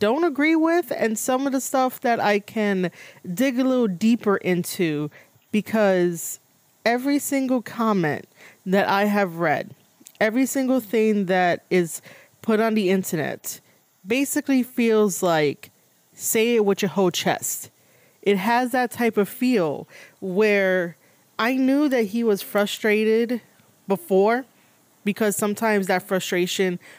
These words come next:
will come out during commentary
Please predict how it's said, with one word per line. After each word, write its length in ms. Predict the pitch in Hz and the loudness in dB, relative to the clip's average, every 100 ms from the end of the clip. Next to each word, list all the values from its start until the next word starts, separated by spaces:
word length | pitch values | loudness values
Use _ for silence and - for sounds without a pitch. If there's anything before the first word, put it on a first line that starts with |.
| - | -6
will 100 | 185 | -4
come 320 | 180 - 208 185 | -4 0 -2 0
out 340 | 175 180 156 | 0 0 0
during 280 | 180 190 170 | -2 -2 -2
commentary 920 | - 208 226 247 - 180 165 156 147 | -4 -2 0 -2 -2 -2 0 -2 -6